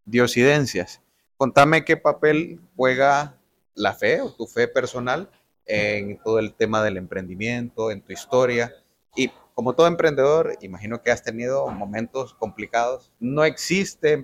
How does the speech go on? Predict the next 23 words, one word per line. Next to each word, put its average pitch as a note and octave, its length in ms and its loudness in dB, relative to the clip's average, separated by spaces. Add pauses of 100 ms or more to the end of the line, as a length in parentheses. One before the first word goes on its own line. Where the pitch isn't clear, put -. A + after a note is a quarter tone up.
o - 80 -4
por - 120 -6
lo A2 60 0
menos D3 220 0
yo E3+ 100 6
no D3+ 80 4
lo C#3 120 4
conozco, B2 420 0
emprendedor C3+ 800 2
que B2 120 0
no C#3+ 520 -2 (260)
haya B2+ 260 2
tenido C3+ 340 0
que, A2 400 -2 (560)
que A2 380 6
tener A#2+ 240 2
esfuerzos C#3+ 720 2
o A#2 60 -2
sacrificios C3+ 640 -4
o A#2+ 80 2
momentos A2+ 420 -6
bien A#2+ 220 -4
difíciles. A#2+ 500 -8